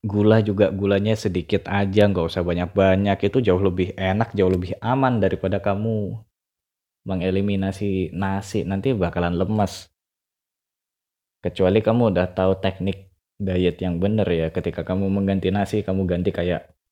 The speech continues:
ubi cilembu, kamu ganti kayak oatmeal, itu nggak masalah. Tapi kalau kamu eliminasi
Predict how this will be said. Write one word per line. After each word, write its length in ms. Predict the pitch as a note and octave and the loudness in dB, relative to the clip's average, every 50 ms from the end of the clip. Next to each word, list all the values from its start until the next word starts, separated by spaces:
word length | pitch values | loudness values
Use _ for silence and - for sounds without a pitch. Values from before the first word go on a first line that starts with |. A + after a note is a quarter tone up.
| _ _ _ _ _ - | _ _ _ _ _ -4
ubi 320 | G2+ F#2+ F2+ F2+ G2 F#2 - | -4 -2 -2 0 -2 -2 -2
cilembu, 720 | - F2+ F2+ G#2+ B2+ C#3 C#3 C3 B2 G#2+ G2 F#2 F#2 F2 | 0 0 2 2 4 4 4 4 4 4 4 2 2 0
kamu 320 | - F2+ F2 F2 F2+ F2 | 0 -2 -2 -2 -2 -2
ganti 320 | F2 F2 F2 E2+ D#2 F#2 F2+ | -2 -2 -2 -2 -2 -4 -2
kayak 240 | F2+ F2 F2 E2 - | -2 -2 -2 -2 -2
oatmeal, 400 | G#2 A#2+ - - A2 G2 F2+ F2 | -2 -4 -4 -2 -4 -2 -2 -2
itu 160 | D#2 G2 - | -2 -4 -2
nggak 240 | B2 B2+ G2 - E2 | -2 -2 -2 -2 -2
masalah. 480 | F2 E2 - E2+ F#2 G#2+ G#2+ G#2 F#2+ | -4 -6 -4 -2 -2 0 0 -2 -2
Tapi 160 | - F2+ B2 | -4 -4 -4
kalau 240 | C3+ - F#2+ G2 - | -2 0 0 0 0
kamu 320 | - G2 F#2 F#2+ F#2 F2+ F#2 | 0 -2 -4 -4 -4 -2 -2
eliminasi 960 | F#2+ F#2+ F#2+ F#2 G2 F#2+ F#2+ F#2 F#2 F#2 - A2 G#2 F#2 D2+ - - - | -2 0 0 0 0 -2 -2 -2 -4 -4 -2 -2 -2 -2 -2 -4 -8 -16